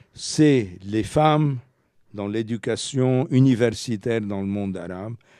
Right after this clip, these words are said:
Vous savez que dans le monde arabe, les femmes fréquentent plus les universités que les hommes, ce qui est déjà très bien. Mais malheureusement, le taux de scolarisation universitaire chez nous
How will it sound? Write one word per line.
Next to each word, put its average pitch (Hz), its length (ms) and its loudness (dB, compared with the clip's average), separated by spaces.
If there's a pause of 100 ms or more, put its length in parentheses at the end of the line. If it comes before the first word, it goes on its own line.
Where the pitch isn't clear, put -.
(140)
Vous - 60 -20
savez 107 200 0
que 127 60 -4
dans 113 120 2
le 110 60 2
monde 127 260 2
arabe, 131 440 -2
les 117 120 -2
femmes 139 340 -2
fréquentent 123 460 -4
plus - 340 -2
les 107 200 -2
universités 107 800 -4
que 113 120 -10
les 107 240 -6
hommes, 104 200 -8 (340)
ce - 140 -12
qui 98 180 -8
est 104 60 -4
déjà 110 360 0
très 113 220 -6
bien. 98 200 -8 (520)
Mais 113 140 0
malheureusement, 185 880 8
le 135 160 6
taux 202 320 6
de 156 140 4
scolarisation 135 1080 2
universitaire 123 1120 0 (400)
chez - 240 -2
nous 180 460 4